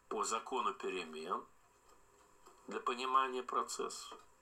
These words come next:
Мир троичен. А, э, то, что записано, так сказать, э, у планировщика, э, в качестве целеполагания,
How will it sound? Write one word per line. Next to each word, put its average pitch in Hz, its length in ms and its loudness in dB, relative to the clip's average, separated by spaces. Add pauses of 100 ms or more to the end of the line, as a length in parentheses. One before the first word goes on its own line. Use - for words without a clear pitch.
(840)
Мир 98 240 -2
троичен. 78 760 -4 (2000)
А, 143 380 4
э, 143 760 4
то, 190 140 2
что 175 240 2
записано, 160 640 2
так 151 160 0
сказать, 147 340 -2 (280)
э, 135 880 2
у 147 100 -4
планировщика, 143 960 4 (180)
э, 120 300 2
в - 60 -6
качестве 131 420 -2
целеполагания, 135 1000 0